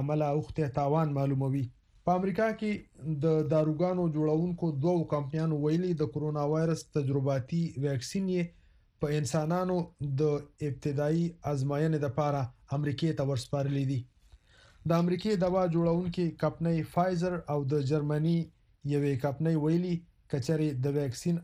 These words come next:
ازموینې یا ټیسټونه کامیاب شول، نو دوی کولی شي چې د سږ کال تر اخره پورې د کرونا وایرس خلاف دغه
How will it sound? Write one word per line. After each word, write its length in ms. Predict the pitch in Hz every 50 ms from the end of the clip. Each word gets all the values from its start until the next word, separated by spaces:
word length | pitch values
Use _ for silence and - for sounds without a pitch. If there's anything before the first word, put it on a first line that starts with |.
| - 147
ازموینې 520 | 147 131 135 139 143 151 160 160 170 165 160 156 - - 135 139 143
یا 140 | 147 143 139 131 -
ټیسټونه 440 | - 143 123 - - 170 165 156 147 - -
کامیاب 400 | 143 139 143 165 190 202 196 - -
شول، 180 | 180 170 165 - - _ _ _ - _ - - - - 147 151
نو 100 | 156 151 151 151 143 113 113 131 127 151
دوی 100 | 175 175 170
کولی 320 | - 165 175 202 208 202 190 180
شي 140 | - 196 185 170 -
چې 80 | 170 156 147 143
د 100 | 139 -
سږ 160 | - 170 160 156 -
کال 260 | 165 156 156 156 147 147 - - - -
تر 100 | 147 139 123 143 135
اخره 300 | - - 180 170 160 165 -
پورې 220 | 156 156 151 151 147 123 - - - - - 135
د 80 | 120
کرونا 300 | - 147 151 151 147 143 143 147
وایرس 240 | 151 151 147 147 117 - -
خلاف 400 | 151 143 151 151 147 127 - 127 151
دغه 140 | 147 135 143